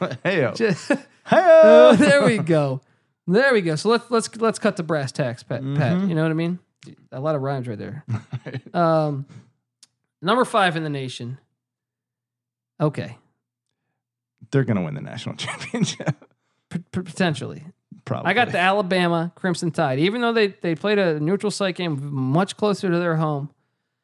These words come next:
Speaker 2: they dominated that game, and that's one that I, I think they could have won by more, too.
Speaker 1: Yeah.
Speaker 2: Uh, although I will say, uh, Tagliavoa, Tua, Tua, whatever the fuck you
Speaker 1: Whatever
Speaker 2: pronounce
Speaker 1: the
Speaker 2: his
Speaker 1: fuck.
Speaker 2: last name, he
Speaker 1: <laughs>
Speaker 2: threw a crazy pass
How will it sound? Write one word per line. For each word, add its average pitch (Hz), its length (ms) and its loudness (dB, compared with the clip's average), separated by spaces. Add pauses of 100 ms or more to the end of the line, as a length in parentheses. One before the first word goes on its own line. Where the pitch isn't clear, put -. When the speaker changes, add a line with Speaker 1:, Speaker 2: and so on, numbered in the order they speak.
(840)
Speaker 2:
they 226 120 4
dominated 143 520 -2
that 127 140 -6
game, 139 200 -2
and 143 100 0
that's 196 180 0
one 190 220 0
that 165 120 0
I, 151 240 -2
I 147 60 0
think 160 180 -2
they 143 80 -2
could 156 140 -2
have 143 60 -2
won 139 140 -6
by 131 120 -2
more, 127 240 -2
too. 120 300 -8 (220)
Speaker 1:
Yeah. 160 140 -2
Speaker 2:
Uh, 151 540 -2 (200)
although 170 280 0
I 175 100 2
will 180 160 -2
say, 170 460 0
uh, 156 200 0 (200)
Tagliavoa, 165 800 -2
Tua, 170 300 0
Tua, 175 500 0
whatever 165 340 0
the 143 100 0
fuck 165 360 -6
you 170 60 -4
Speaker 1:
Whatever 156 160 0
Speaker 2:
pronounce 160 220 -4
Speaker 1:
the 160 60 -4
Speaker 2:
his 160 80 -4
Speaker 1:
fuck. 160 140 0
Speaker 2:
last 160 100 2
name, 165 180 0
he 160 120 2
Speaker 1:
<laughs> - 80 -8
Speaker 2:
threw 214 140 0
a 143 60 -2
crazy 196 400 -2
pass 170 480 -4